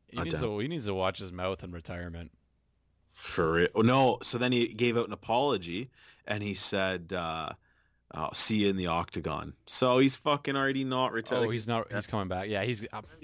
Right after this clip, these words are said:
Speaker 2: Yeah.
Speaker 1: I shoulda known he
Speaker 2: He
Speaker 1: was gonna do
Speaker 2: lasted
Speaker 1: that.
Speaker 2: out, what? We talked about this Tuesday, didn't we?
Speaker 1: Yeah. I sh-, you shoulda known that 'cause these guys never really retire. Like, how many times did Floyd Mayweather retire? Didn't he retire a bunch of times too?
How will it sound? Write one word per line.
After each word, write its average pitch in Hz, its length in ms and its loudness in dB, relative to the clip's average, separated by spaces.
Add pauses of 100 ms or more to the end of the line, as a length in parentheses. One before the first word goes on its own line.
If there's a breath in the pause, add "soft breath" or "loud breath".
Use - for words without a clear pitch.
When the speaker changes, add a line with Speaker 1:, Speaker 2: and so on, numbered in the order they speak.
Speaker 2:
Yeah. 78 380 -6 (100)
Speaker 1:
I 120 80 2
shoulda 123 260 0
known 92 240 -2
he 87 80 -6
Speaker 2:
He - 40 2
Speaker 1:
was 147 100 0
gonna 127 180 -2
do - 80 -6
Speaker 2:
lasted 113 160 -4
Speaker 1:
that. 113 60 6
Speaker 2:
out, 107 180 -4
what? 120 320 2
We 123 120 2 (120)
talked 135 260 -2
about 120 180 0
this 113 120 -2
Tuesday, 120 460 2
didn't 92 180 -2
we? 127 200 -4
Speaker 1:
Yeah. 107 320 -2 (1200 soft breath)
I - 60 -8
sh-, - 120 -4
you 147 80 -2
shoulda 156 220 -2
known 98 320 -4
that 92 180 -4 (120)
'cause 95 320 -12 (1040)
these 120 160 -4
guys 170 180 4
never 120 180 8
really 107 200 4
retire. 90 340 0
Like, 95 140 -2
how 147 60 0
many 165 120 0
times 170 200 -2
did 143 100 -2
Floyd 127 240 2
Mayweather 98 360 0
retire? 82 360 -10
Didn't 98 140 -6
he 151 60 -4
retire 143 300 -2
a 139 60 0
bunch 139 160 -4
of 139 80 -14
times 139 260 -4
too? 127 240 -2